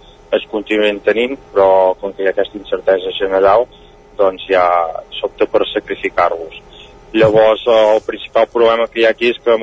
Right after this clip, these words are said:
clar, eh, el farratge hi ha el que hi ha, s'ha comprat el que s'ha comprat, o s'acabarà de collir el que hi hagi. Com els ramaders tenen, eh, un estoc de menjar per fins al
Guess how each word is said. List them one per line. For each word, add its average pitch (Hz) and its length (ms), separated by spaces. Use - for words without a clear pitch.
clar, 107 180
eh, 98 560
el 98 140
farratge 107 340
hi 107 40
ha 104 100
el - 60
que 104 120
hi 107 80
ha, 135 160
s'ha 107 160
comprat 104 400
el 98 80
que - 120
s'ha 98 120
comprat, 98 460
o 104 100
s'acabarà 92 460
de 90 140
collir 95 260
el 95 140
que 98 140
hi 101 100
hagi. 101 300
Com 104 200
els 107 100
ramaders 110 540
tenen, 113 300
eh, 113 500
un 113 160
estoc 110 400
de 113 80
menjar 110 400
per - 300
fins 110 220
al 104 320